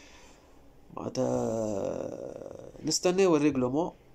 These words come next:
آه، كيفاه باش تتنظم العملية،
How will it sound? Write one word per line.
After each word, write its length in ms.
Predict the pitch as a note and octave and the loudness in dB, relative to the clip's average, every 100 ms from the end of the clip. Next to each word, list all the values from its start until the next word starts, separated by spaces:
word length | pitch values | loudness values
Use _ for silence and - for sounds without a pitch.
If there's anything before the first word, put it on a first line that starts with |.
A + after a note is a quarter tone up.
| - - - - - - - - - - - - - - - - C3 | -20 -20 -20 -20 -20 -20 -20 -20 -20 -20 -20 -20 -20 -20 -20 -12 -4
آه، 540 | B2 A#2+ A2+ G2+ G2 | -4 -4 -6 -8 -8
كيفاه 340 | - D3 - | -6 0 4
باش 200 | G3 D#3 | 4 4
تتنظم 520 | - D#3 E3+ E3+ C3+ A#2+ | -2 0 0 2 0 0
العملية، 640 | A#2 B2 A2 C3 E3+ - | -2 -2 -2 0 0 -2